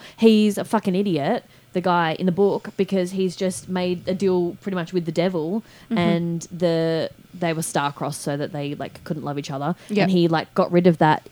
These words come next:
Speaker 1: in, um, i-, in, like, t-, he traded with the devil. It wasn't the devil, they called the stars. Um, for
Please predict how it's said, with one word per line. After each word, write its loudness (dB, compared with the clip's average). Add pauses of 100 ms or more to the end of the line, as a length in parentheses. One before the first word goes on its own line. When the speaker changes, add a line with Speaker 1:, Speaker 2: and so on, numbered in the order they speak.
(160)
Speaker 1:
in, 4 (400)
um, 2 (220)
i-, -14 (200)
in, 2 (140)
like, 0 (200)
t-, 6
he 12
traded 6
with 4
the 4 (140)
devil. 0
It -2
wasn't -10
the -10
devil, -12
they -14
called -12
the -18
stars. -16 (320)
Um, -2 (1040)
for 2